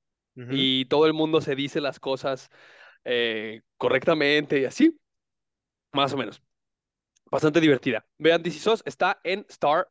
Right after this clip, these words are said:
Speaker 2: Plus.
Speaker 1: Ok.
Speaker 2: Y la segunda recomendación, eh, se llama The Good Place. No la he recomendado, ¿sí?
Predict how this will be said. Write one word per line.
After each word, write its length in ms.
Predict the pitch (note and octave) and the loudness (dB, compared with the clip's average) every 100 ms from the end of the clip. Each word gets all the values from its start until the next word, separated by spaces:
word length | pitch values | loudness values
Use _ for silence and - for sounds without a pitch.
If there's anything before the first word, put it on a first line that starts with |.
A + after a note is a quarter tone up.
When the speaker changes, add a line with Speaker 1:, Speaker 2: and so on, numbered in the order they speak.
| _ | _
Speaker 2:
Plus. 420 | C3+ G#2 - - _ _ _ _ - | -12 -10 -12 -20 _ _ _ _ -12
Speaker 1:
Ok. 180 | - B2+ G#2 - - _ _ _ _ _ _ - | -6 -4 -4 -8 -20 _ _ _ _ _ _ -2
Speaker 2:
Y 340 | C#3+ C#3+ C#3+ | 2 4 2
la 140 | C#3 | 2
segunda 320 | D3 D3 F#3 F3+ | 2 2 4 2
recomendación, 800 | E3+ F3+ F3 - G3+ F#3+ G#3 - _ _ _ _ | 2 -2 -2 -2 2 2 0 -8 _ _ _ _
eh, 1300 | - A#2 A2+ A2+ A#2 A2+ A#2 A2+ A2+ A2+ A#2 A2+ G#2+ | -12 -10 -8 -6 -6 -6 -6 -8 -8 -10 -12 -12 -12
se 140 | A#2+ D3 | -4 -2
llama 160 | D3 | 0
The 80 | D3 | 2
Good 240 | C3+ F#3 - | 4 2 2
Place. 720 | D3 A#2+ A2+ - - - - - | -2 -2 -4 -14 -18 -20 -20 -12
No 120 | - D3+ | -2 2
la 100 | E3 | 2
he 20 | |
recomendado, 480 | D3 C3 C3 C3 A#2 | 2 0 0 0 0
¿sí? 180 | F3 | -4